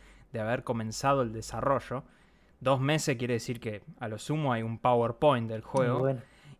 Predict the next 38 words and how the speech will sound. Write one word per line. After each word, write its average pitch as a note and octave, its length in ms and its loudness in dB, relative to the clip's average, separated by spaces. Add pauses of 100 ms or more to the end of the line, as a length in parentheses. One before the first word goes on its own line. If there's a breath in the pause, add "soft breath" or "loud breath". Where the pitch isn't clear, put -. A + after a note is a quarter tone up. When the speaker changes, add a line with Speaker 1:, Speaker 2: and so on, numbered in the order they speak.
Speaker 1:
Y C3+ 380 2
que C3 160 0
lo B2 60 2
hicieron C#3+ 400 4
pura D3 160 6
y C#3 40 8
exclusivamente D3+ 560 4
porque A#2 280 0
necesitan B2 640 -2
publicidad A2+ 720 -4
positiva A2+ 720 -8
después B2+ 360 -4
de B2 120 -2
todo D3 260 4
este C#3 200 0
desastre, A#2 380 -6
tanto B2+ 360 2
de C#3+ 80 4
los D3 180 2
N F#3 140 6
F E3 160 0
Ts F3+ 220 4
como B2+ 360 0
de, A#2 240 0
bueno, G#2+ 340 -6 (460 soft breath)
pequeñísimo C3+ 680 2
detalle B2 440 2
de A2+ 120 0
todas A#2+ 180 0
las A2+ 120 -4
denuncias A#2 400 -4
de A2 60 -8
abuso A2+ 520 -6
y G#2+ 60 -10
acoso A2+ 600 -6 (340 soft breath)
adentro A2 380 -6
de G#2+ 60 -10
Ubisoft. C3+ 320 -2